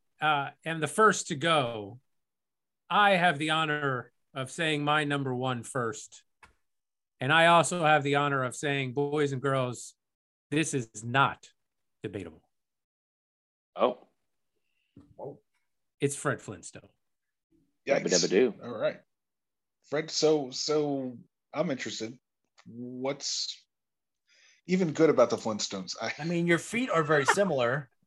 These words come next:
Speaker 4: and
Speaker 2: It
Speaker 4: body
Speaker 2: was good.
Speaker 4: stature.
Speaker 1: I,
Speaker 4: I mean, all that.
Speaker 1: I grew up watching reruns of The Honeymooners,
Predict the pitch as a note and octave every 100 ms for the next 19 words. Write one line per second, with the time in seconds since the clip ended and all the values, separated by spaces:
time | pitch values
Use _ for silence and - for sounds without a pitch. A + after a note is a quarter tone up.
0 | - B2+ B2+ B2+ B2+ B2 B2 - _ -
1 | C#4 G3+ - D3 - G3+ G3+ C#3+ A#2+ C#3+
2 | C#3 - _ - F3+ G3 F#3+ D3+ D#3 E3+
3 | F3+ C3+ A2+ A2+ - _ _ _ _ _
4 | _ D3+ E3+ C3 D#3+ A3+ A#3+ A#3 G3+ G3+
5 | - _ _ _ C#3+ F3 F3+ F#3 F#3+ F3
6 | D3 F#3+ G#3 F#3 E3+ E3 E3 D3 - -
7 | - _ _ _ - - - _ _ _
8 | _ D#3+ D#3 C3 C#3 F3+ F#3 C#3+ A#2 G2
9 | G2 - -